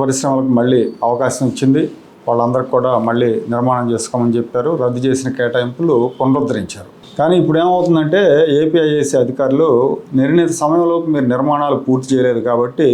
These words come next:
మీకు జరిమానాలు విధిస్తున్నామని జరిమానాలు విధిస్తున్నారు. నోటీసులు ఇచ్చారు. మొత్తం మూడు వందల నలభైలో నూట తొంభై ఎనిమిది సంస్థలకు నోటీసులు ఇచ్చారు. అంటే సగానికి పైగా సంస్థలకు నోటీసులు ఇచ్చారు. ఒక సంస్థ వాళ్ళు ఐదు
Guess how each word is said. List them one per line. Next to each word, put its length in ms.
మీకు 220
జరిమానాలు 500
విధిస్తున్నామని 640
జరిమానాలు 500
విధిస్తున్నారు. 540
నోటీసులు 440
ఇచ్చారు. 300
మొత్తం 260
మూడు 180
వందల 240
నలభైలో 360
నూట 160
తొంభై 260
ఎనిమిది 260
సంస్థలకు 460
నోటీసులు 400
ఇచ్చారు. 240
అంటే 140
సగానికి 440
పైగా 180
సంస్థలకు 440
నోటీసులు 380
ఇచ్చారు. 260
ఒక 60
సంస్థ 260
వాళ్ళు 280
ఐదు 180